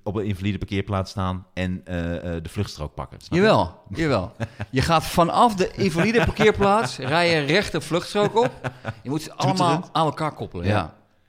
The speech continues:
Speaker 2: Ben
Speaker 1: En
Speaker 2: je
Speaker 1: ik
Speaker 2: drie-
Speaker 1: vind dat, dat, dat onnodig geluid, dat toeteren, dat, komt dat ook niet meer op die Turkse bruiloften? Volgens mij willen ze dat op die manier ook dan, eh, aanpakken.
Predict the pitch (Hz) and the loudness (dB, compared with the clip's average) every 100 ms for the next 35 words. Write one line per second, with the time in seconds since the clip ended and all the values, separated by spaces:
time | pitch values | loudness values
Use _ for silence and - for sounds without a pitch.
0 | _ _ _ 139 139 120 139 147 151 139 | _ _ _ 0 0 0 0 0 0 -2
1 | - 107 - 120 123 123 - 113 139 123 | -2 -6 -4 -6 -4 -4 -4 -6 -6 -10
2 | - 139 - 113 90 - - 95 - 120 | -10 -12 -10 -8 -10 -12 -16 -16 -12 -10
3 | 110 127 123 120 113 98 104 98 113 110 | -6 -6 -6 -8 -10 -10 -12 -10 -8 -6
4 | 87 95 104 85 - 123 110 101 104 95 | -6 -4 -2 -4 -8 -14 -12 -10 -10 -8
5 | 95 92 95 92 90 101 98 90 73 73 | -10 -10 -10 -10 -10 -8 -8 -8 -10 -10
6 | 71 69 - 71 67 64 64 | -12 -12 -12 -12 -10 -12 -12